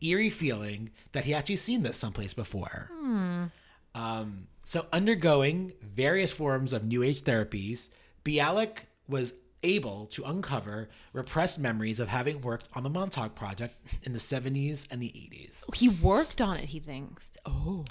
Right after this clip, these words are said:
Speaker 1: He also ascertained that his memories had been locked away to keep the exper-, experiment secret. So we spoke very much last week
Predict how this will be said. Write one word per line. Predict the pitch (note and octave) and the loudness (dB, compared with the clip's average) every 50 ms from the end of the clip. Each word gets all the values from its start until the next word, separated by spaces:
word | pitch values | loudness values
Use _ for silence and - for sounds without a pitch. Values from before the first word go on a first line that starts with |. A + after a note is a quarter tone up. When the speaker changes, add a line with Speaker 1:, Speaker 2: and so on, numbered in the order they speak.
| - - - | -6 -6 -4
Speaker 1:
He | - G#3+ - | -4 -2 0
also | F3 E3+ F#3 F3 - A3 F3+ | 2 2 2 2 2 0 0
ascertained | D#3+ D3+ C#3+ C#3 D#3 E3 D3+ - C3 B2+ A2+ A2+ A#2+ A2+ | 0 0 0 0 -2 -4 -4 -2 -2 -2 -2 -2 -4 -6
that | - A2 G#2 | -6 -6 -6
his | A#2+ A2 | -6 -4
memories | A#2+ B2+ C#3+ E3+ F#3 D3+ A2+ G2 F#2+ G2 G#2+ - - - | -2 0 0 0 0 -2 -4 -6 -6 -10 -12 -14 -16 -10
had | - C#3 C3 | -8 -4 -2
been | C#3+ C3+ B2+ | -2 -2 0
locked | B2 B2 B2+ B2+ - G#3 | 0 -4 -4 -2 0 0
away | F3+ B2 A2 A2 A2 | 2 2 0 -2 -4
to | - A2+ | -6 -8
keep | - - B2 - - | -10 -10 -12 -8 -8
the | A#2+ G#2+ | -8 -8
exper-, | - - - A2 - - | -6 -2 -4 -4 -4 -4
experiment | - - - B2 A2 G#2+ A2 A2 - | -6 -6 -4 -4 -4 -6 -8 -8 -6
secret. | - - F#3 F3+ - - - - - _ _ _ - - - - - - | -4 -4 -4 -4 -6 -12 -18 -18 -18 _ _ _ -20 -20 -18 -18 -16 -10
So | - - - F3+ D#3+ C#3+ B2+ | -6 0 2 4 4 4 4
we | A#2 G#2+ G2+ B2+ F#3 A#3 | 0 0 0 4 4 6
spoke | A3 - - E3 C#3 C#3 - - - - | 6 6 6 4 4 4 0 -14 -16 -8
very | B2 A2 D3+ F#3 | 0 6 6 6
much | F#3+ E3 C#3+ C3+ - - - | 6 6 2 0 -2 -4 -4
last | B2 A#2+ A2+ A2+ - - | -2 -2 -2 -2 0 0
week | - G2 G2 F#2+ - - - - | 0 0 -2 -4 -4 -4 -6 -4